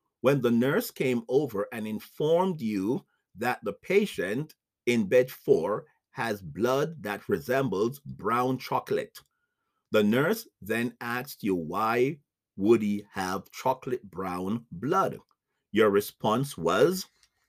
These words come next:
"Severe lead poisoning, severe iron overload, methemoglobinemia, and end-stage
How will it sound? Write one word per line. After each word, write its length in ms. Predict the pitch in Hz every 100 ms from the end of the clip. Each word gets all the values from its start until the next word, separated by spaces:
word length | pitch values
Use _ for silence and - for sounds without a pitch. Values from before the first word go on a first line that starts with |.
| _ _ _
"Severe 760 | - 127 92 113 165 185 190 - _
lead 320 | 85 117 107 -
poisoning, 640 | 110 120 135 139 175 214 - _ _ _ _ _ _
severe 720 | - - 90 143 170 190 202 -
iron 400 | 139 131 117 110
overload, 640 | 110 98 98 101 117 156 175 _ _ _ _ _ _
methemoglobinemia, 1700 | 92 113 185 - _ - 147 127 98 127 107 107 143 156 95 104 127 - _ _ _ _ _
and 280 | 123 110 101 -
end-stage 720 | 156 170 170 - 127 113 127